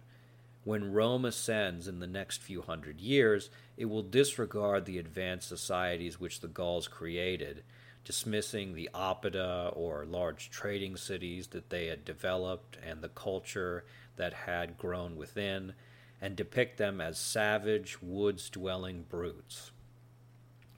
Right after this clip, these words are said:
This stereotyping came to a head when Julius Caesar brutally invaded Gaul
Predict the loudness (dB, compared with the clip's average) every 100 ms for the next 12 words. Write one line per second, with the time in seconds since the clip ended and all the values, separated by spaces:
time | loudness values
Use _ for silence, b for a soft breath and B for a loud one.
0 | 2 6 6 4 4 6 8 6 4 0
1 | 0 -4 -8 -6 -6 -4 -4 -2 0 0
2 | 0 -4 -8 -6 -2 0 2 2 0 -2
3 | -4 -2 -2 -2 -4 -4 2 4 4 4
4 | 2 0 -4 -2 -2 -2 -4 -2 2 2
5 | 0 -6